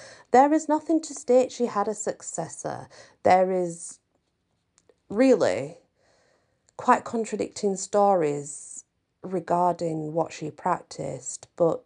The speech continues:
she definitely incorporated both, is my belief.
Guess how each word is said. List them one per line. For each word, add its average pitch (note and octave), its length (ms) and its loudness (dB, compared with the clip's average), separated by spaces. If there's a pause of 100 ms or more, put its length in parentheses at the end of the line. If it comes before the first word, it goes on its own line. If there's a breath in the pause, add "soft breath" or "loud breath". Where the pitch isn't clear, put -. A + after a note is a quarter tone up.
(100)
she - 240 -10
definitely F#3 720 -4
incorporated D#3+ 920 -4
both, - 480 -6 (180)
is - 180 -8
my D3 140 -4
belief. - 600 -14